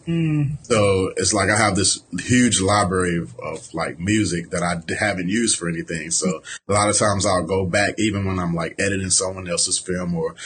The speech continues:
Speaker 2: some people sometimes that come to me and they ask me for music for their films, and I have, like, this huge library. So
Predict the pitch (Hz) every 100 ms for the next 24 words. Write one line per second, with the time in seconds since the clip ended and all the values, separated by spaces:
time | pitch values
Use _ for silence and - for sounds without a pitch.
0 | - - 117 110 90 110 104 92 107 92
1 | 98 92 90 90 98 98 92 90 85 85
2 | 82 85 82 85 82 85 80 87 95 82
3 | 82 - - 87 76 71 101 95 87 82
4 | 76 78 69 - - - 92 90 87 85
5 | 87 - - - _ - - - 110 92
6 | 85 90 87 85 85 85 85 82 85